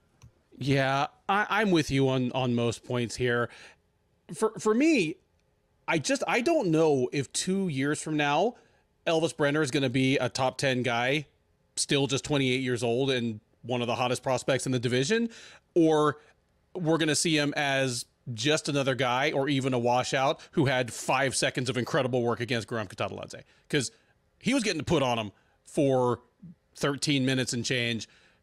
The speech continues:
caught Guram Kutateladze with one fantastic left, uh, you know, kind of, like, right on the ear that short-circuited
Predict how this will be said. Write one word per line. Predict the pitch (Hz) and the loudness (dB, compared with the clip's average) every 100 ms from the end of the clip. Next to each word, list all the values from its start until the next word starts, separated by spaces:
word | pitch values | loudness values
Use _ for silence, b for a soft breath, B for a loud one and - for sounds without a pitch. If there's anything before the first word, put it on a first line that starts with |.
| _ | _
caught | - - 156 160 - | -8 0 2 2 0
Guram | 139 131 | 0 0
Kutateladze | 113 120 127 117 120 113 117 113 | -2 -2 0 2 0 0 -2 -2
with | 123 117 | -4 -4
one | 113 127 123 113 B B _ | -2 0 0 -2 B B _
fantastic | - 143 123 - - 139 143 - 131 - - _ _ _ 147 160 _ _ - | -6 -4 -4 -4 -2 -2 -2 -2 -4 -6 -16 _ _ _ -20 -20 _ _ -8
left, | 135 143 143 - - b b b - | -2 0 -2 -8 -20 b b b -4
uh, | 147 127 117 110 - - | 0 2 0 -2 -8 -6
you | 135 | -2
know, | 123 120 110 _ | 0 0 -4 _
kind | 147 127 | -4 -2
of, | 117 | -2
like, | 123 117 | -4 -2
right | 117 123 127 | -2 0 0
on | 120 | -2
the | 127 131 | -2 -2
ear | 127 117 B B B | 0 0 B B B
that | 147 127 120 - _ _ _ | -6 -2 -2 -6 _ _ _
short-circuited | - - 139 139 143 131 135 123 113 | -4 0 0 0 -2 -2 0 -2 -2